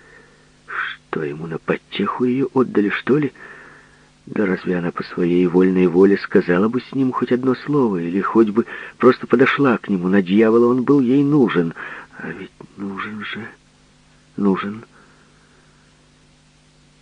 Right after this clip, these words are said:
Больше всех на свете нужен. Он действительно часть её. Она всё время о нём думает, гадает,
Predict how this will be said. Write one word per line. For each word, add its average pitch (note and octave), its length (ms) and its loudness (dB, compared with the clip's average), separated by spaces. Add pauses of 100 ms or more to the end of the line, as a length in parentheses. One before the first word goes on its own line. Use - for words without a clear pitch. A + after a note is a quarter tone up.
(340)
Больше - 320 0
всех - 260 -4
на A#2+ 120 0
свете - 380 -4
нужен. F#2+ 480 -8 (680)
Он G2 100 2
действительно A2 680 0
часть - 520 -6
её. D#2+ 380 -10 (880)
Она G2+ 160 2
всё A2+ 160 2
время A#2 280 6
о C3 40 2
нём A#2 280 0
думает, F#2 460 0
гадает, F2 480 -2